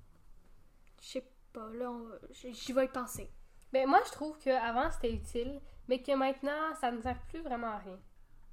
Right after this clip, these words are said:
Speaker 1: Pourquoi ?
Speaker 2: Parce que maintenant, c'est beaucoup moins pire qu'avant. On était en grosse pandémie, mais maintenant, euh, la pandémie a beaucoup diminué.
Speaker 1: Moi, je trouve que c'est une chance que ça a diminué. Ça me
Speaker 2: Ouais.
Speaker 1: tentait pas de rester tout le temps confinée pis tout. J'étais déjà un petit peu tannée, là.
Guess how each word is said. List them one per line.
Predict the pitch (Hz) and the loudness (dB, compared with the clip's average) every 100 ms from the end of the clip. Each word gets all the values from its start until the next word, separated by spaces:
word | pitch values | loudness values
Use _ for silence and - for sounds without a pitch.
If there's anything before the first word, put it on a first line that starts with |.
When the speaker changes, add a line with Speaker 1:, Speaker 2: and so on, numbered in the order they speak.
| - | -10
Speaker 1:
Pourquoi ? | - - 269 277 - - - - - - - | -8 0 2 2 -2 -12 -16 -18 -18 -18 -2
Speaker 2:
Parce | 285 277 - | 0 0 0
que | 302 | 2
maintenant, | 285 277 330 415 453 427 - - | 2 2 4 4 2 0 -2 -2
c'est | - 226 | -2 -2
beaucoup | 247 277 403 | -2 0 2
moins | 320 | 2
pire | - - - | 2 -2 -2
qu'avant. | 254 208 208 277 | -4 -2 -2 -2
On | 277 | 0
était | 254 254 | 0 2
en | 330 | 0
grosse | 247 294 277 | 0 -2 2
pandémie, | 262 226 226 226 269 302 | 4 4 -2 -4 -4 -2
mais | 220 | -2
maintenant, | 226 240 285 302 | -4 -2 -2 0
euh, | 240 202 208 - - - | -2 -2 -6 -16 -18 -8
la | 233 | -6
pandémie | 233 262 254 269 302 | 0 0 2 0 0
a | 214 | -4
beaucoup | 208 - 269 | -6 -6 -6
diminué. | 240 220 208 214 233 - - - | -2 -2 -4 -8 -10 -12 -10 2
Speaker 1:
Moi, | 330 | 4
je | |
trouve | 320 339 | 6 6
que | 349 | 6
c'est | 277 302 | 6 4
une | |
chance | 262 285 311 311 | 2 6 8 8
que | 320 | 6
ça | 311 | 6
a | 277 | 4
diminué. | 277 285 277 294 339 - - - | 6 4 4 2 0 -4 -18 -4
Ça | 311 294 | 2 4
me | |
Speaker 2:
Ouais. | 262 | 6
Speaker 1:
tentait | 302 302 | 6 4
pas | 302 330 | 6 6
de | 302 | 6
rester | 277 - | 0 -2
tout | 269 | -4
le | 277 | 2
temps | 294 302 | 4 4
confinée | 277 269 277 285 | 0 -2 -4 -4
pis | - - | -6 -2
tout. | 277 269 - - - - - - | 2 2 0 -8 -10 -10 -10 -8
J'étais | - 285 | -2 0
déjà | 269 277 254 302 | 2 0 2 4
un | 294 | 4
petit | 285 | 0
peu | - 285 | -2 -2
tannée, | 285 269 262 269 311 | 0 0 0 2 4
là. | 311 320 | 4 2